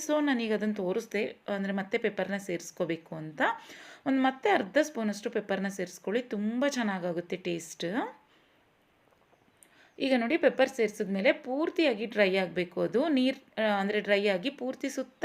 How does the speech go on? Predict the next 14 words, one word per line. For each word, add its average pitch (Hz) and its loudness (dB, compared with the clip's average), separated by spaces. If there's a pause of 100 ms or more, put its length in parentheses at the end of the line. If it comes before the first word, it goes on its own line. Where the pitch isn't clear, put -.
(160)
ಎಣ್ಣೆ 196 2
ಬಿಡಬೇಕು. 170 0 (520)
ಅಲ್ಲಿ 294 2
ತನಕ 196 -2 (100)
ಅದನ್ನು 226 -2 (100)
ಚೆನ್ನಾಗಿ 214 2 (100)
ಫ್ರೈ 220 4 (100)
ಮಾಡ್ಕೋಬೇಕು. 165 -6 (580)
ನೋಡಿ 240 2
ಈಗ 226 2 (100)
ಸುತ್ತ - -4 (160)
ಎಣ್ಣೆ 208 2
ಬಿಡ್ತಾ - -2
ಬರ್ತಾ 220 0